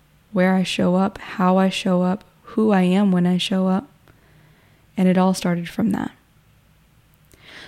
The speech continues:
So I hope that this has really helped you to start breaking the patterns, being aware, really just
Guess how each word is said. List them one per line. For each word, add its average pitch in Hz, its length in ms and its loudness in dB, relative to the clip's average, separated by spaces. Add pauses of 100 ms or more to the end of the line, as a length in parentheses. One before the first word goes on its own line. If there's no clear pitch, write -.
So - 160 2
I 214 80 8
hope 240 300 2
that 302 260 0
this 202 240 0
has 202 260 0
really 185 580 4 (340)
helped - 400 -4
you 180 320 4
to 180 180 -10
start 180 560 0 (640)
breaking 220 400 2
the 262 80 4
patterns, 190 580 0
being 226 360 2
aware, 196 600 2 (520)
really 220 520 4
just 190 420 -2